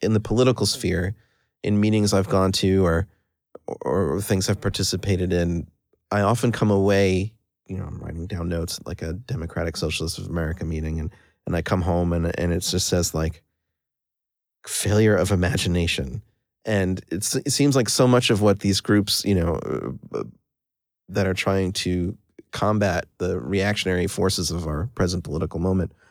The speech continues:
are coming up against is just this, this walling off of what's possible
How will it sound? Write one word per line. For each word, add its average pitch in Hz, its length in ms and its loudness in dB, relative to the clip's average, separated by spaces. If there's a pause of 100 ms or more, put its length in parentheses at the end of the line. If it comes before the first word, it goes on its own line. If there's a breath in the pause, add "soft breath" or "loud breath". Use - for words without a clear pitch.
(440)
are 90 260 2
coming 101 340 2
up 156 120 2
against 87 600 -2
is 95 200 0
just - 240 -2
this, - 380 -2 (1500)
this 104 200 -2
walling 113 480 6
off 101 280 4
of 95 120 0
what's 98 220 0
possible 131 680 -2